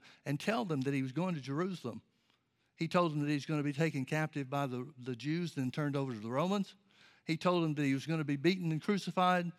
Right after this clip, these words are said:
He told them that he would raise, be raised again the third day, rise from the dead. At that point, Peter, same one that said just a few verses before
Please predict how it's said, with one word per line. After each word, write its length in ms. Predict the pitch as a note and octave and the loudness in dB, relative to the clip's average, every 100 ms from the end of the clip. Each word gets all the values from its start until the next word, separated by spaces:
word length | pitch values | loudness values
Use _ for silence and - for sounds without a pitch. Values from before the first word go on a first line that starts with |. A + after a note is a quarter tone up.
| - - - | -14 -20 -4
He 120 | D#3 | 0
told 220 | - F#3 | 4 4
them 120 | E3+ D#3 | 4 4
that 100 | D3+ | 2
he 80 | |
would 120 | C#3 C3+ | 2 2
raise, 280 | E3 F3 | 2 2
be 380 | E3 E3 C3+ D#3 | 0 -4 0 2
raised 420 | D#3+ E3+ E3+ C#3+ - _ _ _ | 2 2 2 -2 -14 _ _ _
again 520 | - C#3 E3 E3+ E3+ E3+ _ _ _ _ _ _ - | -4 2 4 4 2 -2 _ _ _ _ _ _ -6
the 80 | D3 | -2
third 320 | F3 E3 C#3+ | 0 0 0
day, 260 | C#3+ G#2+ - _ _ _ _ _ - | -2 -4 -12 _ _ _ _ _ -2
rise 260 | D3+ D3+ | 2 2
from 180 | C#3 C#3+ | 0 -2
the 80 | C3 | -2
dead. 240 | A#2+ G2+ - _ _ _ _ _ _ _ _ _ - | -2 -6 -10 _ _ _ _ _ _ _ _ _ -4
At 180 | E3+ E3 | 0 2
that 240 | A#3+ B3+ A3 | 2 2 0
point, 300 | G#3+ F#3 - | 0 0 -2
Peter, 420 | B3+ A#3+ B2 D3 | -2 -2 -2 -4
same 340 | - F#3 G#3+ G#3 | -2 2 4 4
one 140 | G#3+ | 4
that 100 | F#3+ | 2
said 400 | - G3 F3+ E3 - _ | 4 2 2 -2 -8 _
just 220 | F3 F3+ - _ _ - | -2 -2 -4 _ _ -8
a 40 | |
few 200 | C#3 G3+ | 0 2
verses 340 | F#3 G3 - F3+ | 4 4 2 -2
before 480 | D#3+ - F#3 C#3 | -2 0 0 0